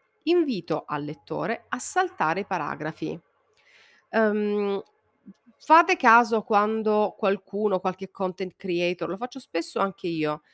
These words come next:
ehm, nel, in un articolo dice: "Adesso ti dirò sette modi per fare qualcosa, e il punto tre è quello che ti stupirà."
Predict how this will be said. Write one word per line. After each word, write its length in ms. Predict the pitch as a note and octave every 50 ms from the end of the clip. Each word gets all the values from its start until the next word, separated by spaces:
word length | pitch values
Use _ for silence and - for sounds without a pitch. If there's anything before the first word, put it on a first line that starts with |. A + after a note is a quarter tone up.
| _ _ _ _ _
ehm, 400 | - G#3 G3+ F#3+ F3+ F3 F#3 G3
nel, 280 | A3 A3 A3+ A3 G#3+ G3+
in 180 | F3+ G3 G#3+
un 120 | A#3 G#3+ F#3+
articolo 580 | F#3 - _ _ C#4 C4+ - _ - E3+ E3+ E3+
dice: 260 | F#3+ G3+ F#3+ - -
"Adesso 320 | D#3+ F#3 A#3+ - - E3+ -
ti 100 | _ _
dirò 300 | - E3 G3 G#3 G3 E3+ D#3+
sette 480 | - - - C4+ B3+ C4 _ _ G3
modi 280 | F3 G3+ B3+ C#4+ G#3 F3
per 140 | E3+ E3 -
fare 240 | _ A3+ A3 G3+
qualcosa, 720 | - - E3+ E3+ - - G3 G#3+ B3 B3 B3+ C#4+ D4+ E4 E4 - - - _ _ _
e 440 | - G3 F#3+ F#3 F#3 F3+ F3 - -
il 180 | - G#3+ G3+ -
punto 360 | _ C4 D#4 D#4+ C#4+ - G#3 -
tre 240 | - A3 B3+ C4+
è 140 | - A3 -
quello 280 | - - A3+ C4+ D4 C#4+
che 120 | D4 A3
ti 120 | - G#3 F#3
stupirà." 520 | - - - F3 - F3+ D3 C#3+ C#3